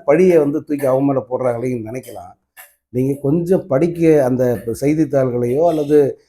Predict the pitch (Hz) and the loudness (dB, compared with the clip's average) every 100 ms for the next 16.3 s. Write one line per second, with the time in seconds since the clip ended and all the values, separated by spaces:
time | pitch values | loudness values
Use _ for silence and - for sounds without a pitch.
0 | _ _ 135 135 143 135 123 - 120 120 | _ _ -2 4 6 6 2 -2 -2 -2
1 | 101 139 175 175 170 - 143 147 147 143 | 4 6 8 8 6 4 -2 2 2 2
2 | 151 170 170 - 131 143 143 131 139 139 | 2 4 2 -2 -4 -2 -2 0 0 -2
3 | 120 131 135 131 127 139 120 110 98 127 | -2 -6 -6 -6 -4 -4 -6 -10 -12 -8
4 | 131 147 180 120 120 135 151 143 135 117 | -4 0 0 -2 -6 -4 -2 -2 -4 -6
5 | 110 _ _ _ - 127 143 175 170 147 | -16 _ _ _ -8 0 4 6 6 4
6 | 135 127 143 139 - 190 190 - _ _ | 2 2 0 -2 0 0 0 -12 _ _
7 | - 139 170 185 - 143 175 196 185 170 | 0 6 8 6 4 4 6 4 4 4
8 | 160 160 139 143 165 165 165 160 131 165 | 4 2 2 2 4 4 2 2 0 0
9 | 156 - 185 220 214 _ _ _ _ - | 0 0 4 4 2 _ _ _ _ 0
10 | 143 180 202 185 147 151 139 143 139 185 | 4 6 8 6 4 2 4 4 4 4
11 | 185 139 165 185 180 165 151 151 180 190 | 2 0 4 6 6 6 2 4 6 6
12 | 190 165 151 147 160 139 156 165 147 131 | 6 4 4 4 4 4 6 6 6 0
13 | 139 127 123 107 113 113 143 180 196 175 | -2 -2 -4 -8 -8 -6 -4 -4 -4 -4
14 | 156 160 151 196 160 143 175 170 131 127 | 0 0 0 2 2 2 0 0 -2 -4
15 | 127 165 165 175 127 139 156 135 135 180 | -2 -2 0 -2 0 -4 -4 -4 -2 -2
16 | 180 180 | -4 -6